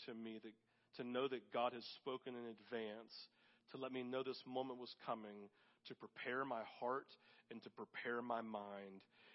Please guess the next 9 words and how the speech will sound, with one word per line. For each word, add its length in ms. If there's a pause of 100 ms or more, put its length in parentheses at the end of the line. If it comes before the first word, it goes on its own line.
in 80
preparation 1000
for 160 (100)
this 140 (180)
difficult 460
moment 240
of 20
my 140 (160)
friend 240